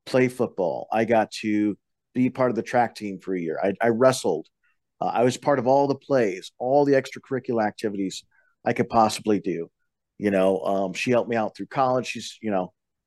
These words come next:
my mother is a queen, but she never had a process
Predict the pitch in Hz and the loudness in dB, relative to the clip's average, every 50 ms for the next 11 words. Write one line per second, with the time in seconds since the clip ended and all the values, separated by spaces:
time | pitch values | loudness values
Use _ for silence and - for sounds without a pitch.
0 | _ _ _ - 120 131 139 143 147 139 135 131 120 113 - 107 - - - - | _ _ _ 0 2 4 6 6 6 6 6 6 6 4 4 0 -4 -6 -4 -4
1 | 147 131 101 - - - _ - 120 113 113 110 107 - - - _ _ _ _ | -4 -2 -4 -6 -10 -10 _ 4 6 8 8 6 4 0 -6 -14 _ _ _ _
2 | _ _ _ _ _ _ _ _ _ _ _ _ _ _ _ _ _ _ _ - | _ _ _ _ _ _ _ _ _ _ _ _ _ _ _ _ _ _ _ -14
3 | - - - - 147 139 135 147 160 165 170 165 139 147 151 147 127 104 - - | -10 -8 -6 -2 0 2 4 4 4 4 4 4 4 4 4 4 2 2 0 -4
4 | - - 110 107 113 143 170 - - 220 233 254 240 - - - - - | -6 -2 0 2 2 2 0 0 0 0 0 0 -2 -4 -6 -10 -10 -14